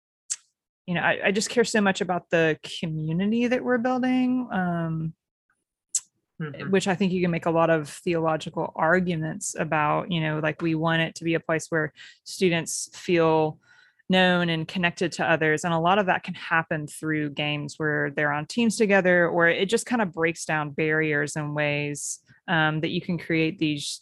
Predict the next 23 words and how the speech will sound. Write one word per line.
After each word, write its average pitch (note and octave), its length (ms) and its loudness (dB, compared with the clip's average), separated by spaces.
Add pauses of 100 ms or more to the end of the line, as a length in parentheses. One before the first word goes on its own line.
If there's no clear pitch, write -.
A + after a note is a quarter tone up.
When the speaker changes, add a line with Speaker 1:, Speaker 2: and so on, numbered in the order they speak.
(160)
Speaker 1:
shared D3+ 320 -4
memories, F3+ 920 2
um, D#3 260 -2
shared D3 340 -4
teamwork, F3 680 2
maybe F3+ 260 -2
even E3+ 280 -2
kind E3+ 200 -2
of D3 140 -4
break, D#3+ 340 -2 (640)
um, D3+ 360 0
some D3+ 220 -8
friend E3+ 380 0
groups - 640 -6 (240)
Speaker 2:
Mm-hmm. C#3+ 420 -12
Speaker 1:
down, D#3 680 4
and E3 180 -8
so E3+ 160 2
that D#3 180 -2
students E3+ 380 -2
are E3 40 -14
connecting D#3+ 420 -4
with D3+ 160 -4